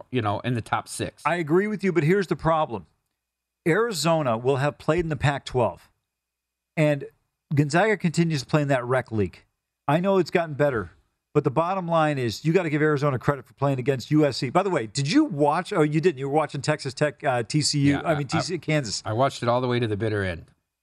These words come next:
Speaker 2: No, no. I, <laughs> so I, I put on one of the other T Vs. I put on the, uh, game with U S C. Sandy Enfield.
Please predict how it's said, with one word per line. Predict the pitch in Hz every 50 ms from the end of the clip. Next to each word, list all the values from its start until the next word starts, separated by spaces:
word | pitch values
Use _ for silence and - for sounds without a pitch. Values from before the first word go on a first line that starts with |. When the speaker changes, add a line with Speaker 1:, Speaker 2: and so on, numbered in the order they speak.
| _ -
Speaker 2:
No, | 143 156 160
no. | 156 151 135
I, | 131 127 143 180 190 180
<laughs> |
so | - - - - -
I, | 165 165 175 160 135 - - 147 - - - _ - - -
I | - - 147
put | 135 - - - 202
on | 214 185 170
one | 175 175
of | 170
the | 170
other | 170 160
T | 139 - 175
Vs. | 170 175 170
I | 165 147
put | 120 131 165 160
on | 165 160 151
the, | 147 147
uh, | 147 135 131 127 - 147 170 156
game | 131 147 147 151 156 151 147 156 151
with | 135 139 120
U | 139 151 160
S | 156 143 113
C. | - - 139 143 165 180 - _ _ _ _ _ _ _ _ _ _ _ _ _ _ _ _ _ _ _ _ -
Sandy | 175 - 185 196 214 202 208 165
Enfield. | 147 143 135 - - - - -